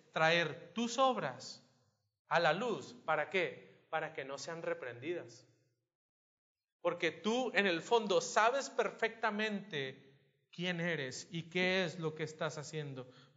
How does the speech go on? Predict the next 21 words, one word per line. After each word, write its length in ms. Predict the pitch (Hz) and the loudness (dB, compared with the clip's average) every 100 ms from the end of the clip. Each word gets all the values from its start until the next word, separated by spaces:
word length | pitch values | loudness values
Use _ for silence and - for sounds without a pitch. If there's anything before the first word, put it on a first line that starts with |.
| - | -4
Pero 220 | 151 147 | -2 0
necesitamos 960 | 147 143 147 - 143 - 165 196 202 208 | -4 -6 -8 -10 -8 -4 -2 -2 -4 -4
ir 160 | 190 | -2
a 80 | 156 | 0
la 120 | 139 | -2
luz. 320 | 131 131 123 - - - | -4 -6 -8 -14 -16 -6
No 140 | 160 | -2
importa 640 | 196 196 190 208 214 190 - | 0 -2 0 -2 -2 -8 -8
qué 120 | 160 | -8
tan 260 | 196 156 151 | -6 -6 -2
malas 540 | 180 - 123 - - - _ - | 0 0 -2 -10 -16 -20 _ -18
sean 480 | - 156 156 151 151 - _ _ | -8 -6 -4 -6 -10 -20 _ _
nuestras 640 | 147 147 147 - 143 139 - | -10 -8 -8 -10 -10 -12 -14
obras, 500 | 147 147 135 127 123 | -10 -10 -8 -8 -8
necesitamos 1160 | 139 139 160 - 139 - 156 156 131 123 - - _ _ _ _ _ - - | -10 -10 -10 -10 -12 -6 -4 -4 -8 -14 -18 -20 _ _ _ _ _ -14 -8
a 180 | 143 | -8
Cristo, 580 | - 143 147 - - 135 | -6 -6 -6 -10 -16 -14
necesitamos 1000 | 135 139 156 151 147 151 151 165 170 - - - _ | -12 -8 -6 -6 -2 0 0 0 -4 -8 -18 -20 _
poner 480 | 156 139 147 170 175 | -2 -2 0 -2 -2
nuestra 480 | 175 170 - 160 143 | -4 -6 -4 -4 -4
fe 560 | - 156 139 123 - | -2 -2 -2 -8 -14